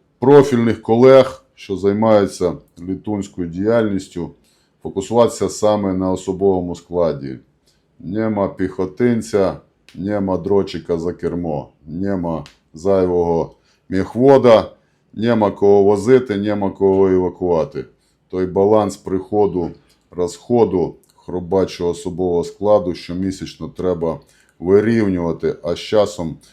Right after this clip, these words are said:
і домінувати. Бачите, як працюють нічні бомбери. Вони роблять на сьогоднішній день, наносять шістдесят п'ять відсотків. Я надавав вам статистику результатів на прикладі березня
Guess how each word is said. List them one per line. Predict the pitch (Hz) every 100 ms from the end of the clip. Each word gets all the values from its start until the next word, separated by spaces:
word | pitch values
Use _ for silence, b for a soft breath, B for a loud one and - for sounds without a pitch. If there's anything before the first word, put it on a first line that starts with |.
| b
і | -
домінувати. | 82 92 95 95 92 85 76
Бачите, | 73 95 92 - 90
як | 87 -
працюють | 87 - 95 92 82 - -
нічні | 95 95 - 104
бомбери. | 95 120 127 113 104 95 80 -
Вони | 78 85 95 101 98 92 80 69 65 69
роблять | 76 98 95 82 82 -
на | 85
сьогоднішній | - 90 85 82 85
день, | 82 90 87 78 73
наносять | 82 95 90 - 80
шістдесят | - - 117 113 120 131 120 -
п'ять | 120 110 -
відсотків. | 101 - 104 98 - 82
Я | 87
надавав | 87 87 92 90 85
вам | 82
статистику | - 87 - 87 - 73 80 73 b b
результатів | - 87 82 92 90 90 87 82 80 - b b _
на | 92
прикладі | 87 95 90 90 80 90
березня | 82 117 123 113 95 101